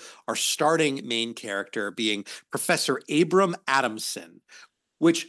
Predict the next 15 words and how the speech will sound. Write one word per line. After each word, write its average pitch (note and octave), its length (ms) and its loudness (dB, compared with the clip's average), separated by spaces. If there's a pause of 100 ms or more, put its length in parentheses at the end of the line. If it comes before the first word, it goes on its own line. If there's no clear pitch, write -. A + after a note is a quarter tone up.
(100)
there's D#3 180 0
something E4 300 0
about D3 260 2
that - 180 0
name B2 360 -2
that, C3+ 160 -8
like, A2+ 280 -4 (400)
I C#3 120 2
always D#3 440 0
wanna D#3+ 160 4
say D3 200 2
Professor C3 680 -2
Ab-, A#2+ 260 -2 (400)
Abraham, C3+ 640 -2 (220)
sorry. D3 280 0